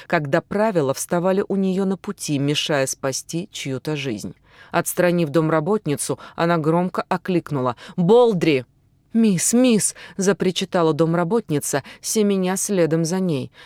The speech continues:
«Вам нельзя заходить в дом. Мистер Болдри никого не пускает».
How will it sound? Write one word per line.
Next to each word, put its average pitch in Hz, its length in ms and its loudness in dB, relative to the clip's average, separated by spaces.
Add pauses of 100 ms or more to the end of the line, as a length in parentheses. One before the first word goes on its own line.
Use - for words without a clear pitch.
«Вам 208 320 2
нельзя 208 480 2
заходить 247 500 -4
в 247 40 -18
дом. 160 360 2 (380)
Мистер 202 560 0
Болдри 196 540 2
никого 202 420 2
не 240 140 0
пускает». 214 680 -2